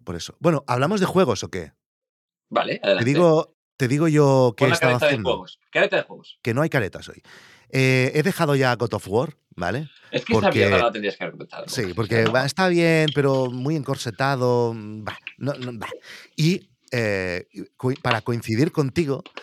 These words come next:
Speaker 1: me compré The Last of Us físicamente y he
Speaker 2: Igual.
Speaker 1: comenzado a jugarlo.
Speaker 2: Vale.
Speaker 1: Y llevo como unas cuatro horas jugando,
Speaker 2: Hostia, pero a lo
Speaker 1: ¿vale?
Speaker 2: mejor, eh, entonces has jugado <laughs> más que yo.
Speaker 1: Pues
Speaker 2: Que
Speaker 1: sí,
Speaker 2: no
Speaker 1: no
Speaker 2: pude
Speaker 1: sé,
Speaker 2: jugar
Speaker 1: ahora te voy a
Speaker 2: más.
Speaker 1: decir por dónde voy. Eh,
Speaker 2: Vale.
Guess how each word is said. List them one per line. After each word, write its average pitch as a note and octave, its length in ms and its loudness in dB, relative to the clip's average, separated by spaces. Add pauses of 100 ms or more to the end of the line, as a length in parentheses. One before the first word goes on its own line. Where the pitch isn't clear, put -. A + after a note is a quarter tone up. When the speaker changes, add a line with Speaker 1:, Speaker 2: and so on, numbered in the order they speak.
Speaker 1:
me A#2 180 -4
compré A2+ 400 0
The G#2 100 -2
Last A#2+ 240 -2
of A#2+ 120 -6
Us C3+ 200 -2
físicamente G#2+ 640 -4 (400)
y A#2 120 -2
he C3+ 60 6
Speaker 2:
Igual. B2+ 120 4
Speaker 1:
comenzado A#2 260 2
a B2+ 40 0
jugarlo. D#2+ 580 -6 (320)
Speaker 2:
Vale. D#2 260 -10
Speaker 1:
Y C3 120 -8
llevo C3+ 280 0
como A2+ 380 -4 (140)
unas A2 260 -6
cuatro A#2 340 -2
horas D#2+ 220 -6
jugando, - 500 -14
Speaker 2:
Hostia, - 340 2
pero G2 120 0
a F2+ 40 2
lo F2 60 -2
Speaker 1:
¿vale? E2+ 80 -4
Speaker 2:
mejor, - 300 0
eh, E2+ 160 -20
entonces A#2 400 -2
has C3+ 80 -6
jugado C#3+ 280 2
<laughs> - 40 -8
más C#3+ 160 -6
que - 160 -12
yo. - 160 -12 (420)
Speaker 1:
Pues - 220 -6
Speaker 2:
Que - 140 0
Speaker 1:
sí, - 60 -8
Speaker 2:
no - 80 6
Speaker 1:
no - 60 2
Speaker 2:
pude A#2+ 180 4
Speaker 1:
sé, B2+ 180 4
Speaker 2:
jugar - 100 -2
Speaker 1:
ahora A2+ 140 4
te C3+ 80 4
voy C3+ 100 4
a - 20 4
Speaker 2:
más. B2 80 2
Speaker 1:
decir C3+ 160 -2
por D3 120 4
dónde A#2 200 2
voy. E2 240 -4 (720)
Eh, B2+ 300 2
Speaker 2:
Vale. A2 240 4